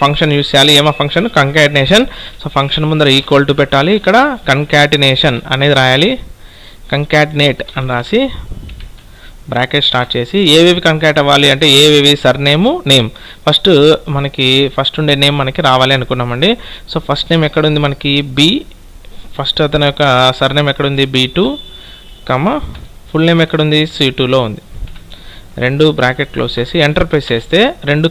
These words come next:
కలిపి వస్తాయి. చూడండి, ఎం Krishna అని వచ్చేసిందండి. మరి ఇక్కడ మధ్యలో space కూడా ఉంటే మేలు అనుకున్నాం. మరి Space కూడా రావాలంటే ఏం చేయాలంటే ఫార్ములాలో చిన్న change చేయాలి. బీ టూ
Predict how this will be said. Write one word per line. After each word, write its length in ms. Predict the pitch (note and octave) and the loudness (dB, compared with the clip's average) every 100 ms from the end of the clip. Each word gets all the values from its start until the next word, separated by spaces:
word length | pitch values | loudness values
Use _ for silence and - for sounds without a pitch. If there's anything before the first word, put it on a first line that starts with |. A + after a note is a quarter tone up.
| D3+ | 2
కలిపి 200 | E3 F3 | 2 2
వస్తాయి. 220 | A#2 A#2+ G#2 - - - - - | 0 -2 -4 -10 -18 -20 -20 -14
చూడండి, 220 | - D3+ F3 C#3 | -4 -2 2 2
ఎం 80 | D#3 - | 0 -2
Krishna 280 | B2+ - B2+ B2 | -2 -2 0 0
అని 80 | A#2 | -2
వచ్చేసిందండి. 500 | A#2 A2 - G2 A2+ - - - - - - | -6 -8 -8 -12 -12 -18 -20 -20 -20 -20 -4
మరి 80 | G3 | -2
ఇక్కడ 140 | G3 F#3+ | 0 0
మధ్యలో 240 | E3 F3+ F#3+ | 2 2 0
space 260 | - E3 E3+ F#3+ | 2 2 4 4
కూడా 120 | F3+ E3+ | 4 4
ఉంటే 140 | E3+ D#3+ | 2 2
మేలు 160 | D3 D3+ | 4 2
అనుకున్నాం. 300 | C#3+ C#3+ C3+ | 2 0 0
మరి 100 | B2 A2+ | -2 -4
Space 240 | - D#3 E3 - | 0 2 2 4
కూడా 120 | F3 D#3+ | 4 4
రావాలంటే 380 | C#3+ C#3 B2+ C3 | 4 2 0 -2
ఏం 60 | B2 | 0
చేయాలంటే 260 | A#2 A#2 G3+ - | -2 -2 -2 2
ఫార్ములాలో 440 | D#3+ E3 E3+ E3+ E3+ | 4 4 2 2 0
చిన్న 140 | E3 D#3 C#3+ | -2 0 2
change 200 | C3+ B2+ | 2 2
చేయాలి. 240 | A#2+ G#2+ - - - - B2 | 2 0 -4 -14 -16 -8 0
బీ 100 | D#3 | 2
టూ 80 | E3+ | 4